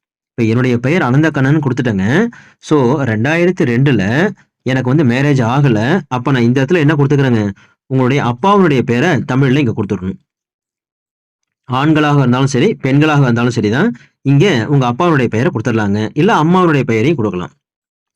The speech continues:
ஒருவேளை மேரேஜ் ஆகியிருந்தா, ஆண்களா இருந்தா உங்க அப்பாவுடைய பெயரையும், பெண்களா இருந்தா உங்களுடைய கணவருடைய பெயரையும் தமிழ்ல இங்க டைப் பண்ணலாங்க. So, இந்த முறையில நம்ம ஈஸியா நம்மளால பண்ண முடியும். ஓகேங்களா? So, நான் தமிழ்ல டைப் பண்றேன்.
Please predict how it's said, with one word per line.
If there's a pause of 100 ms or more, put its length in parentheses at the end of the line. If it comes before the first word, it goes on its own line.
(140)
ஒருவேளை (440)
மேரேஜ்
ஆகியிருந்தா, (320)
ஆண்களா
இருந்தா
உங்க
அப்பாவுடைய
பெயரையும், (640)
பெண்களா
இருந்தா
உங்களுடைய
கணவருடைய
பெயரையும்
தமிழ்ல
இங்க
டைப்
பண்ணலாங்க. (440)
So,
இந்த
முறையில
நம்ம
ஈஸியா (160)
நம்மளால
பண்ண
முடியும். (180)
ஓகேங்களா? (480)
So, (240)
நான்
தமிழ்ல
டைப்
பண்றேன்.